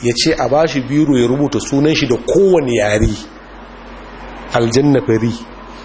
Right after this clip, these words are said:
ba zai iya ba. Ko da ajami ya rubuta sunan shi da ajami zai shiga, ko da Hausan boko, ko da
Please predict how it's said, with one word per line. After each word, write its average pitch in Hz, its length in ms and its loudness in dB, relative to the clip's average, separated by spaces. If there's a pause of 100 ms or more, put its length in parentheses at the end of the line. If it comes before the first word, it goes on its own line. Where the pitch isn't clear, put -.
(480)
ba 120 140 2
zai 127 80 2 (120)
iya 107 220 -2
ba. - 80 -12 (1800)
Ko 165 140 6
da 170 120 2
ajami 117 400 0 (140)
ya 113 100 -2
rubuta 123 340 0
sunan 127 260 2
shi 123 120 0
da - 140 -2
ajami 117 420 0 (160)
zai 139 120 2
shiga, - 280 -4 (420)
ko 151 140 2
da 139 80 2
Hausan 120 380 0
boko, 123 280 0 (120)
ko 143 140 2
da 131 80 2